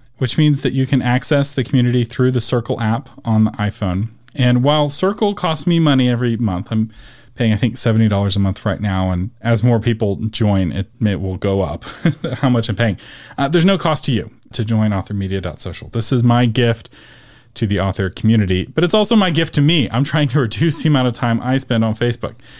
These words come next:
trying to reduce the amount of time I spend, uh, distracted there, so I can spend more time creating blog posts and courses and all of the things that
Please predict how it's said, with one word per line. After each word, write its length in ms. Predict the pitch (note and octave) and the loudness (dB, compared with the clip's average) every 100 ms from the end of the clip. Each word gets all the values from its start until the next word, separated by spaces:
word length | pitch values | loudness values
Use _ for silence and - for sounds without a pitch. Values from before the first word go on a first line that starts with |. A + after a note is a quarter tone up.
| - - - | -20 -20 -10
trying 200 | G#2+ G2+ | -4 -4
to 120 | - | -4
reduce 280 | F#2 G2 F#2 | -4 -2 -4
the 100 | F#2 | -6
amount 340 | D2+ G2 F#2+ | -6 -4 -2
of 60 | F2+ | -4
time 180 | - F#2 | -4 -4
I 40 | |
spend, 340 | F#2 F#2+ F2+ - | -4 -4 -4 -4
uh, 120 | F#2 | -6
distracted 540 | F#2 - A#2+ A#2+ - | -4 0 0 0 -2
there, 180 | F2+ E2+ | -4 -4
so 120 | - | -8
I 20 | |
can 100 | F#2+ | -10
spend 180 | - F#2+ | -4 0
more 160 | G#2+ E3 | 2 2
time 380 | D#3+ D#3 C3+ - - - - - - | 2 2 2 -2 -12 -20 -20 -20 -12
creating 280 | - E3 D#3+ | -4 0 0
blog 240 | B2 D3 C#3+ | 2 0 0
posts 260 | C3 - | -4 -4
and 160 | G#2 G2 | -6 -6
courses 500 | - A#2+ A2+ F#2+ - | -4 -4 -4 -6 -8
and 160 | - F#2+ - _ _ - | -12 -18 -20 _ _ -8
all 220 | G#2+ G2+ | -4 -4
of 80 | G2 | -4
the 60 | |
things 320 | F#2 G#2 F#2+ | -4 -4 -4
that 140 | - | -8